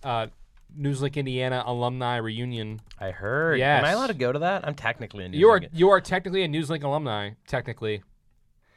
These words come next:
Speaker 2: One semester, baby.
Speaker 1: Technically.
Speaker 2: Um, homecoming is the sixteenth through the twenty-first.
Speaker 1: Okay.
Speaker 2: So that's not, yeah, it's sometime. It's not
Speaker 1: Yeah.
Speaker 2: today.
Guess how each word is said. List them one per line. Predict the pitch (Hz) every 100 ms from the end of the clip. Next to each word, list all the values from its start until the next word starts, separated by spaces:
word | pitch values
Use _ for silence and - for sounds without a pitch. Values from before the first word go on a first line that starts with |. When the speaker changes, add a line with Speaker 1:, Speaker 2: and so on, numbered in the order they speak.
| _ _ -
Speaker 2:
One | 120 151
semester, | - 196 185 190
baby. | 180 180
Speaker 1:
Technically. | 180 175 156 - 113 101 - _ - _
Speaker 2:
Um, | 131 147 147 143
homecoming | - 170 175 185 208 208 214 208
is | - 156 151 151 147 143 123
the | - 127
sixteenth | 131 170 - 160 151 - - _
through | 135
the | 127
twenty-first. | 120 131 127 123 - _ _ - 98 - - _ _ 131
Speaker 1:
Okay. | 135 156 165 -
Speaker 2:
So | - 113
that's | 117 120 139
not, | 139 143 - _ -
yeah, | 110
it's | 127
sometime. | - 123 120 92 90 95 -
It's | 107
not | 143 147
Speaker 1:
Yeah. | -
Speaker 2:
today. | 160 175